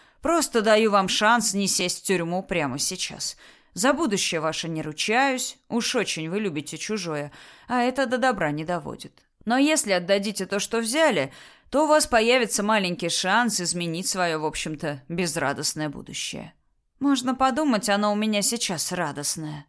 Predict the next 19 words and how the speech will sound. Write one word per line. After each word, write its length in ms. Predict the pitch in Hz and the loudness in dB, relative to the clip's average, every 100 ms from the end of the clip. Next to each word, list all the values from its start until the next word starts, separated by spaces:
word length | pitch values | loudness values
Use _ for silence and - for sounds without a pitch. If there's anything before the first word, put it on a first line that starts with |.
| _ _ _ | _ _ _
под 180 | 185 175 | 0 0
нос 240 | 180 165 | -2 -2
себе 360 | - 175 175 208 | -4 -4 -4 -2
пробурчала 640 | 185 151 156 - 151 147 | -2 -4 -6 -4 -4 -4
женщина. 580 | 160 151 143 - 151 151 _ - - - _ _ | -6 -8 -8 -8 -10 -12 _ -20 -20 -20 _ _
«Отдам 480 | 311 269 254 302 220 | 0 0 4 4 4
я 220 | 185 175 | 4 2
вам, 220 | 170 180 | 2 0
там 220 | 202 240 | 0 0
безделушка 600 | 240 262 320 349 339 - 190 | 2 0 0 0 -2 -4 -2
совсем, 520 | 170 170 - 160 156 - - _ | 0 0 -2 -2 -6 -16 -20 _
часть 360 | - 330 254 254 | -2 2 2 2
сломанного 580 | - 262 220 196 190 202 | 2 4 2 2 0 0
украшения. 800 | 202 220 226 - 165 160 165 190 _ _ | -2 -2 -2 -4 -6 -8 -12 -18 _ _
Я 160 | 320 294 | -4 -2
вообще 380 | 294 - 294 | -2 -2 -4
выкинуть 480 | 294 370 - 180 208 | -4 -4 -4 -4 -4
поначалу 480 | 185 185 - 180 180 | -2 0 0 0 0
хотела, 500 | 190 196 196 185 180 | -2 -2 -2 -2 -2